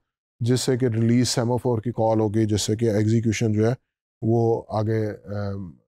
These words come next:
ये पता चल सके कि ये इसने इस, अ, थ्रेड को रिलीज कर दिया, अब कोई दूसरी थ्रेड जो है वो इसको एक्वायर कर सकती है।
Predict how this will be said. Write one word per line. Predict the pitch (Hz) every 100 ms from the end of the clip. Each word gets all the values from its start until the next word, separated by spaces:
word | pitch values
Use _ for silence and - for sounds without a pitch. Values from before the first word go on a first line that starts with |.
| _ _ -
ये | 120
पता | 113 113 110
चल | - 107
सके | 104 110 113
कि | 117
ये | 110 113 110
इसने | 104 110 110
इस, | 104 - 113
अ, | 107 101 - _ _ _ - 113 107 107
थ्रेड | - 120 110
को | 110 113 110
रिलीज | 92 - 107 107 127 117
कर | 120
दिया, | 107 113 113 104
अब | 101
कोई | 113
दूसरी | 104 104 123
थ्रेड | 107 107 98
जो | 104
है | 101
वो | 101 101
इसको | - 160 - _ _ _ -
एक्वायर | 120 139 135 110
कर | 95
सकती | - - -
है। | 87